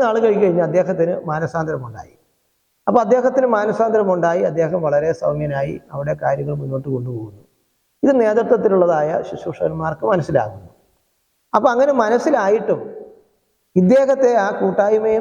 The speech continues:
ബന്ധത്തിലേക്ക് തിരികെ കൊണ്ടുവരുവാനായിട്ട് സമയം നീട്ടിക്കൊണ്ടുപോകുന്നത് ദൈവവചനം അനുവദിക്കുന്നുണ്ട്. എന്ന് പറഞ്ഞാൽ അദ്ദേഹം മാനസാന്തരപ്പെട്ടെന്ന് നമുക്ക് ബോധ്യപ്പെട്ടു, ചില ലക്ഷണങ്ങൾ കാണിച്ചു. അങ്ങനെ കാണിച്ചിട്ടും ഇദ്ദേഹത്തെ പിന്നീട് കുറച്ചും കൂടി ഒന്ന് ശരിയാകട്ടെ,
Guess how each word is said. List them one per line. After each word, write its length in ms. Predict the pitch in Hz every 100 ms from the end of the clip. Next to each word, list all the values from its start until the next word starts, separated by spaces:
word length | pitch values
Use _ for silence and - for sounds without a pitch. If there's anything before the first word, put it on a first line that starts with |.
| 190
ബന്ധത്തിലേക്ക് 580 | 165 190 190 185 170 160
തിരികെ 260 | 156 170 185 165
കൊണ്ടുവരുവാനായിട്ട് 880 | 151 165 165 160 156 139 131 135 165 - _ _ _ _ _ _ - _ - 196
സമയം 340 | 180 226 269 214
നീട്ടിക്കൊണ്ടുപോകുന്നത് 1000 | 175 185 180 170 151 151 147 143 135 147 147 - - 160
ദൈവവചനം 480 | 160 160 156 160 -
അനുവദിക്കുന്നുണ്ട്. 540 | 143 147 139 127 123 156
എന്ന് 80 | 202
പറഞ്ഞാൽ 220 | 196 226 190
അദ്ദേഹം 280 | 208 208 208 - 190
മാനസാന്തരപ്പെട്ടെന്ന് 760 | 190 185 202 202 202 180 190
നമുക്ക് 180 | 190 185 165
ബോധ്യപ്പെട്ടു, 460 | 175 180 147 - - _ _ _ _
ചില 140 | 208 220 214
ലക്ഷണങ്ങൾ 420 | 214 202 202 208 202
കാണിച്ചു. 340 | 160 160 147 107 - - _ _ _ _ _ -
അങ്ങനെ 300 | 185 240 269 226
കാണിച്ചിട്ടും 580 | 196 254 254 196 170 196 - - - _ - 180
ഇദ്ദേഹത്തെ 760 | 185 240 240 254 247 247 226 226 269 247
പിന്നീട് 320 | 196 196 202 180
കുറച്ചും 280 | 180 170 202
കൂടി 140 | 196 196
ഒന്ന് 120 | 185 -
ശരിയാകട്ടെ, 540 | 151 170 180 175 151